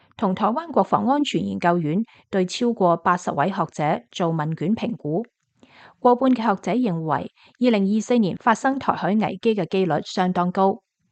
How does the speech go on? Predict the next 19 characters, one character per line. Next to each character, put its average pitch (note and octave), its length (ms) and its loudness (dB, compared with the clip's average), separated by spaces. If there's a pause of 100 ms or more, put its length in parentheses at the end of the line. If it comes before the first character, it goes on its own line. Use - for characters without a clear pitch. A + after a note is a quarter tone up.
(540)
而 G3+ 100 0
跟 F4 220 -4
住 B3+ 120 0
落 G3 180 4
嚟 E3 180 -2 (160)
考 E3+ 140 2
驗 G#3+ 260 2
台 - 160 -4
海 F3+ 180 0
局 G3 140 -2
勢 E3+ 260 -2
嘅 E3+ 140 -2
關 A3+ 300 0
鍵 D#3+ 180 -2
時 - 160 -10
刻 A3 160 -4
有 F#3 160 0
兩 D3+ 260 -2
個。 F3 240 2